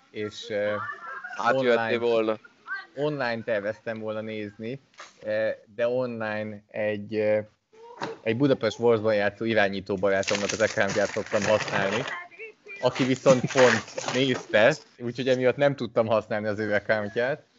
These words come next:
Speaker 2: Ennél
Speaker 1: Ö,
Speaker 2: sokkal jobb lett volna a történet, hogyha azt mondod, hogy a márka elfelejtette befizetni a számlát, úgyhogy nem tudtam.
Speaker 1: <laughs> Nem, ő nézte, és elméletileg még nem is aludt el rajta.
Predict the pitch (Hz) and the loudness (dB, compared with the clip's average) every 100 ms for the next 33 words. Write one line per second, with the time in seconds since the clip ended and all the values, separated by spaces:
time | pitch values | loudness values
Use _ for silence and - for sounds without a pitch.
0 | _ _ _ _ - 101 127 135 131 156 | _ _ _ _ -8 0 4 4 4 2
1 | 131 131 123 123 123 120 117 131 117 123 | 6 6 6 4 6 4 6 4 6 2
2 | 113 123 123 120 - 110 117 117 120 113 | 2 2 4 4 4 2 2 2 2 0
3 | 101 - - 107 107 113 107 110 104 - | -2 -14 0 2 4 6 4 6 4 6
4 | 101 98 104 104 92 95 101 92 - 92 | 2 2 -2 -2 2 2 0 -4 -2 -2
5 | 90 98 87 87 87 87 95 - 160 82 | -2 2 2 0 -4 -6 -10 -6 -4 -2
6 | 151 139 143 135 139 - 90 87 143 359 | -2 -2 -2 -2 -2 -6 -6 -4 -4 -4
7 | - 220 - - - - - 143 135 131 | -6 -14 -16 -20 -20 -20 -2 2 2 0
8 | 147 131 120 127 117 - 107 104 107 104 | -2 -2 -2 -4 -4 -6 -4 -4 -2 -4
9 | 110 117 113 117 117 120 127 110 101 98 | -4 -4 -6 -6 -6 -6 -6 -6 -8 -8
10 | 95 110 104 90 90 92 95 | -8 -6 -6 -6 -10 -10 -8